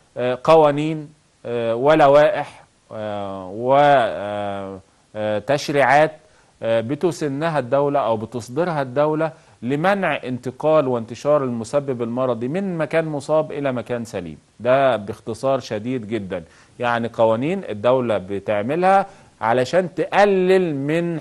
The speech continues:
حدوث ال-، الخسائر اللي بتسببها المسببات المرضية. وأشهر حاجة عندنا من طرق المكافحة التشريعية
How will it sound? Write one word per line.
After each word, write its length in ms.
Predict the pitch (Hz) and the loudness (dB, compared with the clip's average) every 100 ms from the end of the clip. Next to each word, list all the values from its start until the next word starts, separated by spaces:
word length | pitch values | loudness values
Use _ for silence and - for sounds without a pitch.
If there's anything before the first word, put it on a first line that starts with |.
| - | -6
حدوث 540 | 120 135 151 147 - - | -4 -2 -2 -4 -10 -8
ال-، 920 | 113 113 107 104 101 101 92 67 107 | -6 -4 0 0 0 -2 -4 -6 -10
الخسائر 560 | 104 113 107 143 143 | -6 -6 0 2 2
اللي 160 | 120 107 | 0 -6
بتسببها 680 | 101 - 104 120 120 120 120 - _ _ | -8 -8 -6 -6 -2 -2 -2 -10 _ _
المسببات 760 | 107 107 104 110 98 98 113 117 | -10 -8 -8 -8 -6 -4 -4 -4
المرضية. 640 | 104 101 98 104 139 147 143 _ _ _ - | -8 -8 -6 -4 -2 -2 -4 _ _ _ -6
وأشهر 440 | 123 160 190 139 | -2 0 -2 -6
حاجة 300 | 117 147 139 | -2 0 2
عندنا 540 | 117 110 120 127 113 90 | 0 0 -4 -4 -6 -8
من 340 | 113 131 117 | -6 -6 -6
طرق 300 | - 127 113 | -6 -4 -4
المكافحة 580 | 101 98 - 123 - 90 | -6 -8 -6 -6 -6 -10
التشريعية 840 | - 95 104 - 104 113 151 170 | -10 -12 -12 -10 -6 -4 -2 -4